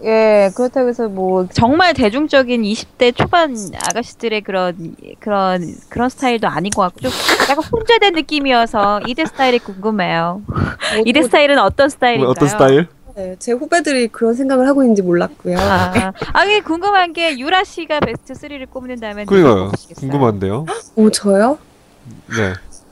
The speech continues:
Speaker 2: 제가 뽑는 야구 선수.
Speaker 1: 계산하지
Speaker 2: 아, 네.
Speaker 1: 말고요.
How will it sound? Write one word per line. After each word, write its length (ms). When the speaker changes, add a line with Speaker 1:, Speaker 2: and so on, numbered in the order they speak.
Speaker 2:
제가 840
뽑는 600
야구 240
선수. 1000
Speaker 1:
계산하지 480
Speaker 2:
아, 20
네. 180
Speaker 1:
말고요. 220